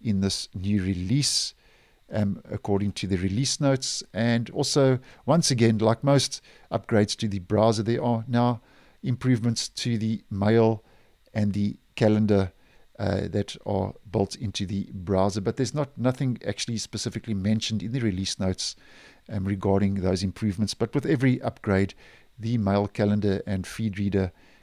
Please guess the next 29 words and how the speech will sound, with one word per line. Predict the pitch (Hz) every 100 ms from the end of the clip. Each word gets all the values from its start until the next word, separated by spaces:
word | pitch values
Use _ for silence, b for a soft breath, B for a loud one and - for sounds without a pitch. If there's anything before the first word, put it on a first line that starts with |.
| b
do | 113 107
get | 104 -
some | - 98 95 -
minor | 95 95 98 98
improvements | 98 - 104 90 92 -
and | 92 -
upgrades | 87 - 90 87 - -
to | - 104
those | 90 90 - -
features. | - - 127 - 104 - - B B B B B
Now, | 120 123 -
if | 143
we | 165
just | 156 180 - - -
head, | 104 123 120 - _ b b b b b
uh, | - 110 107 110 -
quickly | 139 127 127
to | 127 - 123 120 120
the | - 98 113 117 -
release | 104 110 104 143 190 -
notes | 107 101 -
for | - 110 101
version | 90 104 104 104
five | - 123 117 -
point | 107 98 - _
two, | - 175 131 143 - B B B B B
over | 202 190
and | 165
above | 101 117 120 101 -